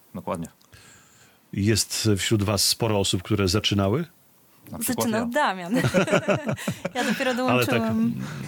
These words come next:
Speaker 2: li-, pytam o liczbę, prawda? No bo to zawsze gdzieś tam w jakimś środowisku się zaczyna i wiem, że ktoś musi być tym katalizatorem, ale
Speaker 1: Pierwsza edycja miała gdzieś około trzydziestu, czterdziestu osób, wolontariuszy chętnych, e, do pomocy.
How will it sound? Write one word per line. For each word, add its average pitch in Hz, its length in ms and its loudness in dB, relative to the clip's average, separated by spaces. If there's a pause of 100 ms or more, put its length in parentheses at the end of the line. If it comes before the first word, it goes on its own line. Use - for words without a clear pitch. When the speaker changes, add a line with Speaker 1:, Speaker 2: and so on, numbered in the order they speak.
(100)
Speaker 2:
li-, 123 200 -2 (140)
pytam 117 280 2
o 110 60 4
liczbę, 107 400 2
prawda? 95 300 0
No 113 80 2
bo 95 80 0
to 101 120 0
zawsze 110 280 0
gdzieś 104 180 0
tam 110 160 2
w - 20 4
jakimś 101 280 2
środowisku 101 380 0
się 107 120 0
zaczyna 117 500 0
i 95 160 2 (520)
wiem, 175 160 2
że 131 80 2
ktoś 113 220 -2
musi 113 200 0
być 101 120 0
tym 98 160 0
katalizatorem, 92 840 0
ale 98 280 0 (400)
Speaker 1:
Pierwsza 170 260 -6
edycja 160 320 -6
miała 160 220 -2
gdzieś 151 140 -6
około 156 240 -4
trzydziestu, 151 440 -2
czterdziestu 151 520 -2
osób, 104 280 -4
wolontariuszy 101 600 0
chętnych, 107 520 -6
e, 92 120 0
do 90 120 -2
pomocy. 92 460 -2